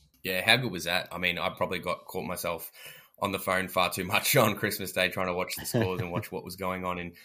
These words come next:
Speaker 1: a lot of fantasy implications, obviously, as well. Uh, we're getting to the nitty-gritty of a lot of, uh, tipping comps and, of course, just so much to play out in, the, in terms of the playoff picture as well. So, yeah, caught myself watching quite a lot of the, uh, <laughs> N F L on Christmas Day, and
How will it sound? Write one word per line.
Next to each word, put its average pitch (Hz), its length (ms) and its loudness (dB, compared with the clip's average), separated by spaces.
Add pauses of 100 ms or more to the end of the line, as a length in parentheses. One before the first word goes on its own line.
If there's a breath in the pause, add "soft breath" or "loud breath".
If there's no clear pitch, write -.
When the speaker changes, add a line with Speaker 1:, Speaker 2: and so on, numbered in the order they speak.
(140 loud breath)
Speaker 1:
a - 240 -8
lot 107 100 6
of 101 60 -2
fantasy 101 420 4
implications, 90 580 -2
obviously, 92 520 -2
as 85 100 -8
well. 92 340 2
Uh, 85 200 -4
we're 92 80 -4
getting 92 140 -2
to 82 100 -6
the 90 80 -4
nitty-gritty 90 480 -4
of 87 100 -4
a 85 60 -6
lot 87 160 -2
of, 82 160 -8
uh, 85 280 -2
tipping 90 280 -8
comps 90 280 -6
and, 87 80 -10
of 85 120 -14
course, 87 420 -4
just 113 220 2
so 92 100 2
much 87 220 -2
to - 80 -8
play 82 260 2
out 98 140 4
in, 80 100 -8
the, 78 180 -6
in 82 140 -8
terms 85 240 -6
of 80 80 -8
the 76 60 -12
playoff 87 360 -4
picture 82 280 -8
as 78 120 -10
well. 85 220 -2
So, 80 220 -6 (440 loud breath)
yeah, 90 140 2
caught 127 200 4
myself 113 260 4
watching 98 260 0
quite 95 220 2
a 87 40 -2
lot 90 160 0
of 92 160 -8
the, 85 180 -6
uh, 85 160 -2
<laughs> - 40 -10
N 92 80 -8
F 95 220 -2
L 120 80 8
on 98 140 0
Christmas 87 400 -6
Day, 87 260 -2
and 87 120 -4